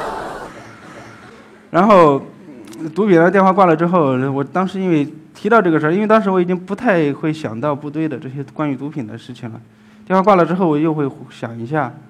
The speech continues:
毒品。啊，当天晚上我，我哥过来了，我哥到合肥来了，陪我们一起过节。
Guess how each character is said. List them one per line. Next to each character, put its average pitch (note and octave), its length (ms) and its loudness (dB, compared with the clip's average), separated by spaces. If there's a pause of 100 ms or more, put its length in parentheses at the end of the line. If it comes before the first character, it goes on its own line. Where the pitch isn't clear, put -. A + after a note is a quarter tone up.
(320)
毒 C#3 120 -8
品。 A2 280 -12 (260)
啊， D#3+ 60 -6
当 A#3 160 0
天 B3+ 140 8
晚 E3 160 4
上 F3 240 2
我， D3 160 -4
我 D3 160 0
哥 G3 320 4
过 - 260 2
来 B2 140 0
了， A2+ 220 -12
我 C3+ 120 -8
哥 D#3 80 -2
到 E3+ 140 0
合 D3+ 140 -4
肥 E3 160 -4
来 B2 120 -4
了， A#2 80 -6
陪 D3 160 -6
我 D3 80 -2
们 C3+ 120 -4
一 D3+ 40 -2
起 D3 140 -10
过 C#3 180 -6
节。 A2+ 300 -8